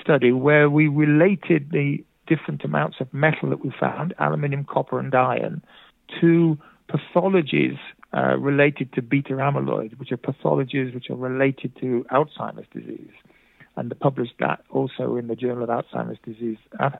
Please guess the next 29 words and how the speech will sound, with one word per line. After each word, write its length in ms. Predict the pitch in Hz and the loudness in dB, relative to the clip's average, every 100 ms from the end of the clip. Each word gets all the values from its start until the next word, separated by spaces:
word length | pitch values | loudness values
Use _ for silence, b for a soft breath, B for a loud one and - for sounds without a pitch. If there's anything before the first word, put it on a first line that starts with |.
| - | -2
afterwards. 480 | 151 - 123 98 - | -4 -4 -10 -10 -8
So 80 | 220 | 0
that 180 | 233 269 | 0 2
was 120 | 262 | 2
a 60 | 240 | 2
large 500 | 208 220 214 175 - B B B B B _ _ _ _ | 4 4 4 2 -6 B B B B B _ _ _ _
reference 580 | 170 208 240 - 160 135 - | -2 2 2 0 -6 -6 -8
study 380 | - - 101 104 _ - | -2 -2 -4 -12 _ -4
almost 460 | 113 110 - - - | -2 0 -2 -4 -8
in 140 | 123 | -2
many 220 | 131 127 | 0 0
ways. 360 | 120 117 104 104 - - | 0 -2 -2 -6 -14 -6
And 160 | - 175 | 0 2
it 80 | 190 | 2
was 100 | 175 | 2
a 60 | |
very 240 | 214 311 190 | 2 4 2
eye, 380 | 165 190 180 - _ 165 | 4 2 2 -2 _ -12
sort 120 | - | -4
of 100 | 143 | -2
eye-opening 600 | 135 160 147 190 - 127 107 | 2 4 4 2 0 -10 -6
study 280 | - 120 110 - | -2 -2 -2 -6
for, 120 | 120 - | -12 -8
for 100 | 123 | -4
me 220 | 135 165 | 2 2
because 360 | 127 120 151 143 - b b b b b _ | 0 -4 -4 -6 -8 b b b b b _
it, 140 | 170 170 - | -2 -2 -2
it, 180 | 190 - _ _ _ _ _ - | -2 -2 _ _ _ _ _ -12
because 320 | - 247 | -2 0